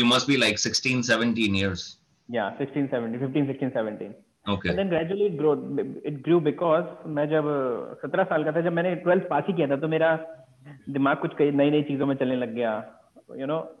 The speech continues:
Speaker 2: friends and all and some booze and all these things।
Speaker 1: Right।
Speaker 2: तो मैं दिमाग उस तरफ चलने लग गया।
Speaker 1: Mm-hmm।
Speaker 2: तो, but one fine day I realized that I'm not doing the right thing out of
Speaker 1: Okay।
Speaker 2: nowhere।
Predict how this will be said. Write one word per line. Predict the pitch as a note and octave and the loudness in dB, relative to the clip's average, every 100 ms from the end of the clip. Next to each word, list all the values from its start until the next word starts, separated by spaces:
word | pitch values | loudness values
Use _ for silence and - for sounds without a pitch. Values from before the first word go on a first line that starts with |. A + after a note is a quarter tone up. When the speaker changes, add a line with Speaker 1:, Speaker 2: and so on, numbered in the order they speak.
| _ _ - - _ _ - - | _ _ -20 -20 _ _ -20 0
Speaker 2:
friends | C#3 C#3 C3+ | 2 2 0
and | C3 | 2
all | B2+ B2+ B2 | 2 2 0
and | B2 A#2+ - - _ _ - | -2 -4 -10 -20 _ _ -2
some | C3 B2+ | 0 2
booze | C3+ C3 B2 C3+ - - - | 4 4 0 -4 -16 -20 -6
and | B2+ | 0
all | B2+ | 2
these | B2 A#2 | 0 -4
things। | A2+ - - _ _ A2+ | -8 -12 -18 _ _ 2
Speaker 1:
Right। | G2 F#2+ | 4 2
Speaker 2:
तो | |
मैं | F#3+ G3+ | 0 -2
दिमाग | F3+ - | -4 -12
उस | - | -8
तरफ | G#3 G3+ | -6 -2
चलने | E3+ D3+ | 0 0
लग | B2+ | 0
गया। | A2 G2+ - _ _ _ - | -2 -4 -8 _ _ _ -4
Speaker 1:
Mm-hmm। | A2+ F2+ F#2 - _ _ _ _ _ | -2 -2 -4 -8 _ _ _ _ _
Speaker 2:
तो, | G#3 - D#3+ | -4 -4 0
but | A3+ | 0
one | A3+ A#3 | 2 0
fine | A#3 A3+ | 2 2
day | A#3 | 2
I | B3 | 4
realized | F#3+ F3+ G#3+ | 4 4 4
that | G#3 | 2
I'm | G3 F#3+ | 0 0
not | F3+ | 0
doing | E3+ | 0
the | D#3+ | 0
right | C#3 C#3 - | 0 -2 -4
thing | C#3+ F#2+ _ _ _ - | -6 -6 _ _ _ 0
out | E3+ | 4
of | E3+ | 4
Speaker 1:
Okay। | D3+ | 4
Speaker 2:
nowhere। | B2+ G#2 | 4 0